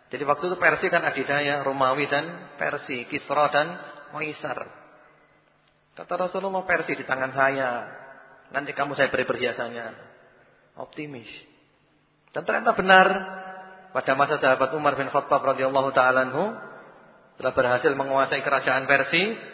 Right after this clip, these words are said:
sahabat Umar manggil Suraqah. "Mana Suraqah?" Suraqah datang. Ini loh janjinya Rasulullah dulu, perhiasannya Persi. Allahu Akbar. Ya. Jadi kita jangan ada perasaan suudzon kepada Allah. Islam pasti menang. Yang penting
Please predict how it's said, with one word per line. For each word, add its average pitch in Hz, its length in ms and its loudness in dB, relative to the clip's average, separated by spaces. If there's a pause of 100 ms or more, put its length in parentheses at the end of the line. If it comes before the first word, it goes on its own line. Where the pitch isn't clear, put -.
(340)
sahabat 139 340 2
Umar 190 220 4
manggil 185 320 4
Suraqah. 180 480 4
"Mana 208 240 8
Suraqah?" 175 520 4 (840)
Suraqah 139 320 0
datang. 127 400 0 (400)
Ini 165 240 2
loh 143 160 0
janjinya 139 400 0
Rasulullah 131 480 -2
dulu, 127 560 -6
perhiasannya 131 460 -2
Persi. 123 380 -4 (840)
Allahu 110 320 -14
Akbar. - 540 -16 (720)
Ya. 110 180 -14 (440)
Jadi 127 200 -6
kita 151 240 -4
jangan 127 240 -4
ada 131 240 -2
perasaan 127 400 -2 (120)
suudzon 131 440 -6
kepada 120 240 -4
Allah. 123 240 -6
Islam 147 400 -2
pasti 147 240 -4
menang. 151 320 4 (480)
Yang 139 200 -4
penting 139 140 -2